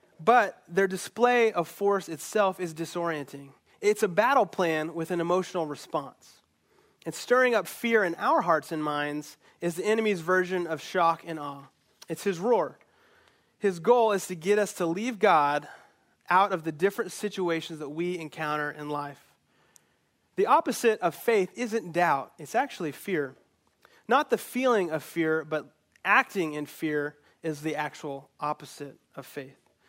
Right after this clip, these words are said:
When something causes us to act in fear, we are looking at the situation without including God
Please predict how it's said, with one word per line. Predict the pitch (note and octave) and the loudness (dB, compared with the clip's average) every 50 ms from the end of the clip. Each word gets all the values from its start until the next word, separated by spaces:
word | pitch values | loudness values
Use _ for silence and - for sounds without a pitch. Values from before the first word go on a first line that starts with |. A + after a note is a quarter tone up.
| _ _ _ _ _ _ _ _ _ _ _ | _ _ _ _ _ _ _ _ _ _ _
When | - E3+ | -6 -6
something | E3 - A#3+ A#3+ A3+ - A#3+ G#3 | -2 2 2 2 4 4 2 0
causes | - - A3 A3 A3+ A#3+ G#3+ F#3+ F3+ F3+ | 2 4 4 6 6 4 2 0 0 2
us | F#3+ F#3+ F#3+ F3+ - - | 4 4 4 2 -2 -6
to | - G3+ G3 - F#3 | -4 -4 -4 -2 0
act | G3 A3 A#3 - - G3 | 2 2 2 0 0 -4
in | F#3 F3 E3+ | -2 -2 -2
fear, | - - - B3+ A#3 F3 D3+ D3 D3 D3+ D3+ - _ _ - | -4 -6 -4 -2 0 2 2 0 -2 -2 -6 -14 _ _ -14
we | E3 D#3 F3+ F#3 | -6 -2 0 0
are | F3 | 0
looking | E3+ F3+ G#3 G#3+ - G#3+ F#3 | 2 0 -2 -2 -2 -2 -2
at | F3+ E3 | -2 -4
the | F3 | -6
situation | - - - G#3+ F#3 - F3+ E3+ E3 E3 D#3 - E3+ D3+ | -14 -8 -8 -8 -6 -4 -4 -2 -2 -2 -4 -4 -8 -8
without | D3 D#3+ D#3+ D#3+ D3+ D#3+ | -2 0 0 0 0 -4
including | D3+ - - - F3+ E3+ E3 D#3 D3 D3 | -8 -8 -6 -4 -4 -2 -2 -4 -4 0
God | D3+ D3+ D3 C#3+ D3 D3 D#3 | 0 0 0 0 -4 -8 -8